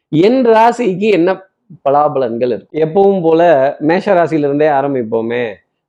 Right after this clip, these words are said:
குருவும் வக்ரம், சனியும் வக்ரம், ராகு அதை விட ரிவர்ஸ்ல போற கிரகம். சார், எல்லாமே ரிவர்ஸ்லயே போயிட்டு இருக்கு சார், கொஞ்சம் அடி எடுத்து வச்சு முன்னாடி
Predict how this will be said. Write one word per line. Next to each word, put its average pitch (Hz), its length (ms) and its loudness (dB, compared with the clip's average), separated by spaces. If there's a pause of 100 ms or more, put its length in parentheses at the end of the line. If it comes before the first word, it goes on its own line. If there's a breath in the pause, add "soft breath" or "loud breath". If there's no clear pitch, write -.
குருவும் 143 600 2
வக்ரம், 113 440 -4 (680)
சனியும் 139 600 0
வக்ரம், 110 420 -2 (540)
ராகு 147 460 0
அதை 135 240 2
விட 143 200 0
ரிவர்ஸ்ல 135 560 -2
போற 110 220 -4
கிரகம். 107 460 -10
சார், 127 360 -4 (460)
எல்லாமே 156 360 -2
ரிவர்ஸ்லயே 180 680 0
போயிட்டு 160 340 -2
இருக்கு 131 180 -2
சார், 110 260 -2
கொஞ்சம் 131 240 -6
அடி 175 220 -4
எடுத்து 208 280 -2
வச்சு 170 200 -2
முன்னாடி 165 360 -2